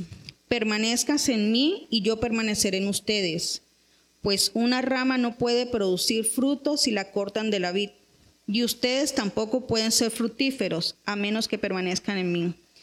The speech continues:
Amado Dios, Ayúdanos a estar siempre en ti, Señor, para que ese fruto pueda dar al cien por ciento, Señor.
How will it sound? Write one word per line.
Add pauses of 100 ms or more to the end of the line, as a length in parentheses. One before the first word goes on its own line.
(320)
Amado
Dios, (420)
Ayúdanos
a
estar
siempre
en
ti,
Señor, (540)
para
que
ese
fruto
pueda
dar (220)
al
cien
por
ciento,
Señor.